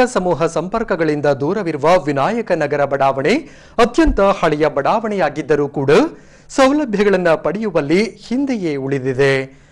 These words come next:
ನಗರ ಸಾರಿಗೆ, ಕುಡಿಯುವ ನೀರು, ಬೀದಿ ದೀಪಗಳು ಸೇರಿದಂತೆ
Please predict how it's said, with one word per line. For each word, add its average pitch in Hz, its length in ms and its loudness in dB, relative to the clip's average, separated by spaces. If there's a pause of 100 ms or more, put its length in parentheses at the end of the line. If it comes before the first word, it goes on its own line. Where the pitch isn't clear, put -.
(220)
ನಗರ 156 380 0
ಸಾರಿಗೆ, 165 560 0
ಕುಡಿಯುವ 185 540 -2
ನೀರು, 143 500 0 (220)
ಬೀದಿ 214 540 2
ದೀಪಗಳು 180 460 -2
ಸೇರಿದಂತೆ 147 760 0